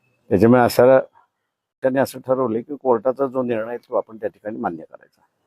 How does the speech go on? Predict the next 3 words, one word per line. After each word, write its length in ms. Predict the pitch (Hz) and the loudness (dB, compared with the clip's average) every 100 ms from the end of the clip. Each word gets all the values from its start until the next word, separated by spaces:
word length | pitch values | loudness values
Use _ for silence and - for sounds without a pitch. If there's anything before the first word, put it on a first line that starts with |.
| _ _ _ _ _ _ _ _ _ _ _ _ _ _ _ _ _ | _ _ _ _ _ _ _ _ _ _ _ _ _ _ _ _ _
त्याच्यामुळे 320 | - 98 117 123 | 0 4 4 4
असणारं, 380 | 104 120 131 131 - _ _ _ _ _ _ _ _ _ _ - | 2 4 4 4 -2 _ _ _ _ _ _ _ _ _ _ -10
अं, 880 | 107 101 95 92 87 87 87 90 | -4 -2 0 0 0 0 0 0